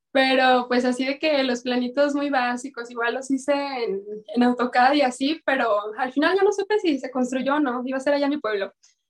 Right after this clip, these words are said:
Y la, le tomé mucho cariño a ese, creo que todavía por ahí hay algunas fotos, pero ahorita lo veo y pues ya no me gusta para nada.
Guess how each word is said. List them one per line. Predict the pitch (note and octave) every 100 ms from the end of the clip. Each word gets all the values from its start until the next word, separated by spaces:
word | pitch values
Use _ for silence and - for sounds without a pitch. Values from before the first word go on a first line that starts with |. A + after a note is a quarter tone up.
| _ -
Y | C#4 C#4
la, | C4+ C4 C#4 C4
le | C4+ C4+
tomé | C#4 C#4
mucho | E4 E4+ G4
cariño | C#4 B3+ D4+
a | D#4+
ese, | D#4 D#4 G4
creo | D#4 C4+
que | D#4
todavía | - C#4+ D4 D4 C#4+
por | D#4 C#4+
ahí | A#3+ A#3+
hay | B3+ C#4
algunas | C#4 C#4 C#4+ C#4+
fotos, | C4+ D#4 D#4+ -
pero | B3+ A#3+ A#3 A3+ G#3
ahorita | G#3 G#3 G#3 G#3+
lo | B3+ B3+
veo | G#3+ A3 C4
y | B3+
pues | - -
ya | -
no | F#3+ G3+
me | A3
gusta | A3 A3 B3
para | B3+
nada. | C4+ D4+ C#4